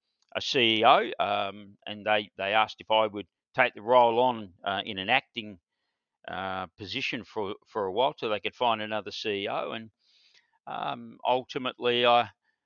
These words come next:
I stayed on, and, uh, and I'm still doing the job, and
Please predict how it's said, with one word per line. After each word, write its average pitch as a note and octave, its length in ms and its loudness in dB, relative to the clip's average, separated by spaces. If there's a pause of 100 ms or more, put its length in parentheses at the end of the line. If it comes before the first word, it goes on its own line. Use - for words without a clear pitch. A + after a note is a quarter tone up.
(140)
I A2+ 100 0
stayed C3+ 460 6
on, F#3+ 260 6
and, B2+ 300 -4
uh, B2 240 2
and C3 180 -4
I'm B2 80 -6
still D3+ 300 -4
doing C3+ 320 0
the A#2+ 80 -2
job, E3 300 0
and B2+ 260 -6